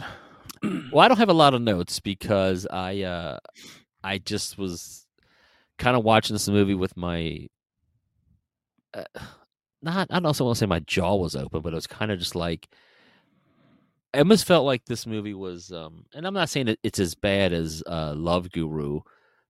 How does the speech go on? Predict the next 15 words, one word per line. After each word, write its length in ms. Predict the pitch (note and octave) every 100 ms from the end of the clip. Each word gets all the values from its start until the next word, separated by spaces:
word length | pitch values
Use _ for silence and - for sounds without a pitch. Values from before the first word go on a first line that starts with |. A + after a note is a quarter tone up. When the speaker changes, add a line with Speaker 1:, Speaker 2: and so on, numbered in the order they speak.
| _
Speaker 2:
but 100 | G#2+ G2+
it's 260 | - -
like 380 | G2 F#2+ - -
my 160 | A2+ A#2
f-, 180 | A2 -
my, 420 | B2 A#2 A2+ - _ _ _ _ -
my 120 | G#2+
first 420 | - - D3+ -
note, 360 | G2 A2 A2 -
well, 140 | G2
my 160 | F#2+ F#2+
only 220 | G2+ F2+
real 340 | D2+ E2 E2+
note 300 | D#2 C#2 C#2+
was 480 | D#2+ D#2+ D2+ C#2+ -